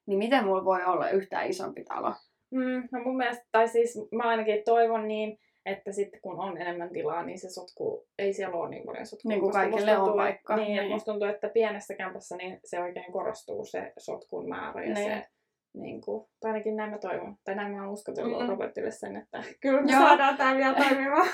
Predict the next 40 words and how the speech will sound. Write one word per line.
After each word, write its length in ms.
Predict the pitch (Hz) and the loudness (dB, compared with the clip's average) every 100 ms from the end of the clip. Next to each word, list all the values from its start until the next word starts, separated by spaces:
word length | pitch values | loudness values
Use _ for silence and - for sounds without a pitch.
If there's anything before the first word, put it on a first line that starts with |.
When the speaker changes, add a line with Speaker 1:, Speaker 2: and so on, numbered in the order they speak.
| - | -4
Speaker 1:
<laughs> 120 | _ | _
Kyllä 160 | 254 277 | 2 4
mäkin 260 | 311 285 | 4 4
oon 80 | 240 | 4
tota 240 | 220 214 156 | 4 4 2
oikeesti 360 | - 208 208 | 0 -4 -2
miettinyt, 460 | 196 180 165 151 - | -2 -2 -4 -6 -4
mut 120 | 202 | -2
sit 140 | 226 214 | 0 4
jote-, 240 | 190 - | 4 2
jotenkin 440 | 190 190 175 - 60 | 2 2 2 -4 -4
alkaa 320 | 60 - 65 | -4 -2 -2
vaan 160 | - - | -2 -4
kauhistuttaa 720 | - - 254 247 - - - | -2 -2 -4 -8 -14 -8 -8
sitä, 380 | 277 - - - | -6 -4 -2 -2
että, 200 | 311 - | -4 -8
et 80 | 302 - _ - | -12 -12 _ 0
voiko 200 | 208 202 | 2 2
se 120 | 196 | 2
olla 240 | 190 190 196 | 0 0 -2
vaan, 160 | - | -2
että 120 | - | -2
se, 60 | 277 | -6
niinku, 380 | 269 277 285 - _ _ _ _ _ | -4 -2 -2 -4 _ _ _ _ _
samalla 400 | - 214 208 196 | 0 2 6 4
kun 160 | 208 214 | 4 2
Speaker 2:
Mm. 60 | |
Speaker 1:
asunnon 440 | 214 214 208 190 175 | 2 2 0 0 0
koko 380 | - - - - _ | 0 0 -4 -6 _
isonee, 480 | - 220 208 - - | -4 -2 -2 -2 -4
niin 120 | - | -4
sit 140 | - - | -6 -6
sotkun 420 | - 240 - 214 | -6 -4 -4 -4
määrä 300 | 208 220 - | -2 -2 -2
isonee, 400 | 117 247 254 262 | -2 -2 -2 -2
mut 160 | 262 - | -4 -6
ehkä 280 | 220 - 349 | -8 -2 0
se 80 | 427 | 0
ei 200 | 403 - | 0 0
oo. 200 | - | -2